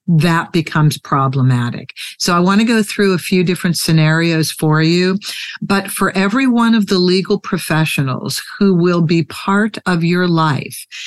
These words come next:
the attorneys, the mediators, definitely, divorce coaches,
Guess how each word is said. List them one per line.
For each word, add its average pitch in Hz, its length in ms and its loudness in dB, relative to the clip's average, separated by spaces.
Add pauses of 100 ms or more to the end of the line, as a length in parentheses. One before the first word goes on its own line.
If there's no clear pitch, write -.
(240)
the 175 100 2
attorneys, 180 920 0
the 202 80 2
mediators, 196 840 4
definitely, 143 800 -2 (340)
divorce 196 460 2
coaches, 135 680 -4